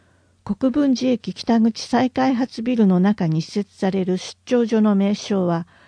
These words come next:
国分寺市民サービスコーナーに、国立駅高架下に移設される出張所の名称は、国分寺市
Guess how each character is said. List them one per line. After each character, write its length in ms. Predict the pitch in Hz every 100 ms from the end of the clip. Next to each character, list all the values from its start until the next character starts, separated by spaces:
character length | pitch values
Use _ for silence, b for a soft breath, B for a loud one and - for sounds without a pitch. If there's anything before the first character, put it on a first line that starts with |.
| b b -
国 340 | 214 - 269
分 300 | 226 254 233
寺 260 | 220 214 -
市 220 | - -
民 240 | 294 247 208
サ 220 | - 240
ー 40 |
ビ 140 | 262 254
ス 140 | -
コ 180 | - 220
ー 40 |
ナ 220 | 185 160 151
ー 40 |
に、 240 | 160 165 - _ b b b b b
国 260 | - 247 285
立 360 | 277 277 -
駅 240 | 254 196 -
高 240 | - 262
架 180 | - 277
下 240 | - -
に 140 | 233 220
移 40 |
設 260 | 202 220 -
さ 160 | - 214
れ 120 | 208
る 120 | 208
出 160 | - -
張 220 | - 233 208
所 120 | 214
の 120 | 208
名 200 | 196 196
称 300 | 196 190 185
は、 220 | 170 - b b b b
国 340 | - 214 - 269
分 260 | 247 247
寺 120 | 233 240
市 400 | - - -